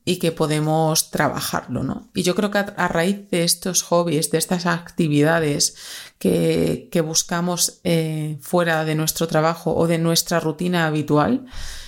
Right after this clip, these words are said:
eh, son las que hacen que este niño interior brille y que al final nos ayude a ser más creativos, a estar más relajados, a vivir en,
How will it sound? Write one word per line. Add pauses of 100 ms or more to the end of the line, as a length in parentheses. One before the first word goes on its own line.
(260)
eh,
son
las
que
hacen
que
este
niño
interior
brille (680)
y
que
al
final
nos
ayude
a
ser
más
creativos,
a
estar
más
relajados,
a
vivir
en,